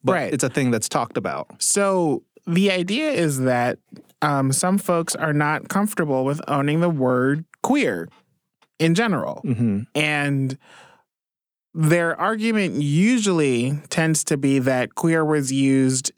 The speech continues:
Speaker 2: to bully them
Speaker 1: Mm-hmm.
Speaker 2: during their formative years or before they came out of the closet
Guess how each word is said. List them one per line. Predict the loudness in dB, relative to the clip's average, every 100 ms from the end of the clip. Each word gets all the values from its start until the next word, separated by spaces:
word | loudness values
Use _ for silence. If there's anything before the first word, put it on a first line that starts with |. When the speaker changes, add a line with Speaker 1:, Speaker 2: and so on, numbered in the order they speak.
| -4
Speaker 2:
to | -2
bully | 0 0 0 0
them | -2 -4 -4 -6 -6 _ _ _ 0
Speaker 1:
Mm-hmm. | 2 0 -2 _ _ -20 _ _ -2
Speaker 2:
during | 0 2 0 0
their | 0
formative | -2 0 0 2 0 0
years | 0 0 0 -2 -4 -6 _
or | -2 0
before | -2 -2 0 0
they | 0
came | -2 -2 -2
out | -2
of | -4
the | -4
closet | -4 -4 -2 -2 -6 -8